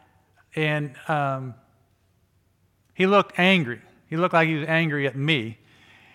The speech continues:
And he looked like he had been on the streets, looked like he lived on the streets. And so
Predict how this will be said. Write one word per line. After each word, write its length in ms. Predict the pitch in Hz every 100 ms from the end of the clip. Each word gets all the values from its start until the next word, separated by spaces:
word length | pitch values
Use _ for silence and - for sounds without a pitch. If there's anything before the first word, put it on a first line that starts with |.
| _
And 100 | 170
he 60 | 170
looked 180 | 277 -
like 200 | 185 175
he 100 | 170
had 100 | 143
been 140 | 160
on 100 | 160
the 80 | 160
streets, 400 | - 226 143 120
looked 140 | 160
like 140 | 160 156
he 40 |
lived 220 | 143 139
on 100 | 131
the 80 | 135
streets. 540 | - 185 165 117 - - _ _ _ -
And 140 | 151
so 480 | - 175 160 151